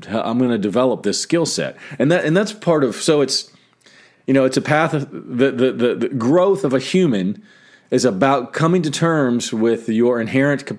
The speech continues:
abilities, modifying those things, and then developing the skill sets that come with time. You can get better at things. You can learn to do new things. You can believe things. You can have thoughts. This all is, is, is the progress of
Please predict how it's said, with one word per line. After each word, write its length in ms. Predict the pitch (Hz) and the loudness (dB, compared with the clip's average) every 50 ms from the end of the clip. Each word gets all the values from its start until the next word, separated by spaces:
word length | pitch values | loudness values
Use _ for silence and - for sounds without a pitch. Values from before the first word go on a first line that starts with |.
| - - | -6 -4
abilities, 640 | 117 110 131 135 143 143 120 101 98 98 101 - - - - - - | 0 2 2 2 4 2 2 0 0 -2 -2 -4 -6 -16 -20 -12 -4
modifying 640 | - 120 139 165 185 175 180 156 143 131 120 113 107 | -2 0 2 2 2 0 0 0 0 0 0 0 0
those 260 | 98 95 95 92 - | 0 -2 -2 -4 -6
things, 400 | - 87 85 85 87 101 - - - - - - - 127 | -6 -6 -4 -4 -4 -6 -8 -10 -16 -20 -20 -12 -2 0
and 120 | 127 131 139 | 2 2 4
then 360 | 143 143 139 131 127 127 - - - _ _ _ _ _ _ _ _ _ _ _ - - 107 | 4 4 4 2 2 0 -4 -16 -20 _ _ _ _ _ _ _ _ _ _ _ -12 -8 0
developing 880 | 104 147 135 110 113 139 156 185 208 208 147 - 160 160 151 139 123 | 2 2 2 4 2 2 4 4 2 2 0 0 0 0 2 2 2
the 100 | 131 131 | 2 2
skill 340 | - - - 156 180 190 185 | 0 -2 -2 0 2 2 0
sets 360 | - - 151 131 117 101 - | 0 0 -2 -2 -2 -4 -4
that 240 | - 131 120 - - | -2 -2 -2 -2 -4
come 420 | - - 180 196 202 180 147 127 | -4 0 0 2 2 2 2 2
with 240 | 117 123 127 131 - | 2 2 0 -2 -4
time. 500 | - 156 175 190 214 202 147 110 104 117 | -6 -4 -2 0 0 0 -2 0 0 0
You 60 | 120 | -2
can 160 | 117 - 117 | 0 0 0
get 240 | 110 107 98 - 90 | 0 0 -2 -2 0
better 300 | 123 147 165 156 139 120 | 0 0 2 2 0 0
at 100 | 104 87 | 0 -2
things. 240 | 107 101 98 92 95 | -4 -4 -2 -2 -4
You 80 | 101 | -4
can 100 | 90 92 | -4 -4
learn 160 | 90 95 92 85 | -4 -4 -4 -4
to 60 | 90 | -4
do 140 | 82 87 92 | -4 -4 -2
new 260 | 98 120 160 202 196 | 0 2 2 2 2
things. 320 | 185 - 156 135 120 107 104 | 2 0 0 -2 0 -2 -2
You 60 | 113 | -4
can 200 | - - 101 92 | -4 -4 -4 -2
believe 360 | 104 113 139 170 185 185 - | 0 0 0 2 0 0 0
things. 300 | - 139 131 120 107 95 | 0 0 0 0 0 -2
You 80 | 120 98 | -2 -2
can 100 | 104 98 | -2 -4
have 200 | 95 107 104 101 | -2 -4 -4 -4
thoughts. 460 | - - - 160 147 123 - - - - - - - - - - - _ - - | -6 -2 0 0 0 0 -2 -4 -10 -12 -14 -20 -20 -20 -20 -20 -20 _ -2 0
This 200 | 139 156 151 127 | 0 2 2 2
all 280 | 113 123 127 131 131 | 2 2 2 2 2
is, 140 | 127 113 104 | 0 0 -2
is, 420 | 107 - 110 110 110 117 107 98 | -2 -2 -2 -4 -2 -2 -2 -2
is 180 | 95 117 104 90 | -2 -4 -4 -4
the 80 | 92 95 | -4 -4
progress 520 | - - 117 113 110 104 104 98 - - | -2 0 0 0 0 0 -2 -2 -2 -4
of 400 | 110 92 90 85 - - - | -4 -4 -4 -6 -8 -12 -20